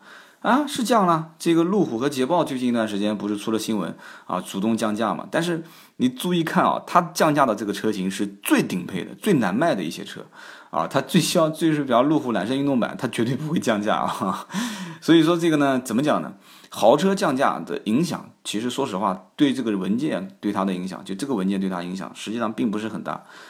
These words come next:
但是我前面不是已经开头的时候说过了嘛，只是一个信号啊，不用担心，将来慢慢的会有一些政策来，来制约它啊。但是更关键的就是我们老百姓怎么去用我们的实际行为来啊，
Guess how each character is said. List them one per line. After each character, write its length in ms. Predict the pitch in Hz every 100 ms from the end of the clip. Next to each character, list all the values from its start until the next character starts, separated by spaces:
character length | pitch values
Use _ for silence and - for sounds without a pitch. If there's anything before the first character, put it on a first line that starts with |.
| -
但 140 | -
是 60 | 160
我 180 | 120 104
前 160 | 101
面 120 | 113 135
不 120 | 120
是 100 | 127
已 140 | 101
经 140 | 95 107
开 180 | 139
头 80 | 131
的 100 | 123
时 80 | 127
候 80 | 127
说 220 | 127 160
过 160 | 160 113
了 60 |
嘛， 120 | - - - - _
只 180 | - -
是 220 | - 147
一 60 | 127
个 100 | 143
信 260 | - 156
号 300 | 123 120 - _ _
啊， 120 | - -
不 80 |
用 140 | 117 131
担 180 | 123 117
心， 180 | 123 - _
将 160 | - 135
来 120 | 127
慢 180 | 139 135
慢 160 | 139
的 80 | 101
会 180 | 95 120
有 120 | 85
一 80 | 85
些 120 | 98
政 220 | 95 104
策 160 | 95 85
来， 220 | 50 67 - - _
来 120 | -
制 240 | 95 98 113
约 140 | 95
它 220 | 90 - - _
啊。 240 | - - -
但 140 | - 156
是 80 | 160
更 280 | - 339
关 200 | 165 143
键 100 | 135
的 80 | 120
就 100 | 107
是 120 | 107
我 100 | 107
们 140 | 98 127
老 100 | 123
百 160 | 117
姓 240 | 98 131 113
怎 160 | -
么 100 | 98
去 300 | 123 147 - - - -
用 180 | 151 160
我 40 |
们 120 | 117 107
的 60 |
实 200 | - 135
际 140 | 160 185
行 200 | 110 127
为 160 | 110
来 240 | 120 92 - - - -
啊， 180 | -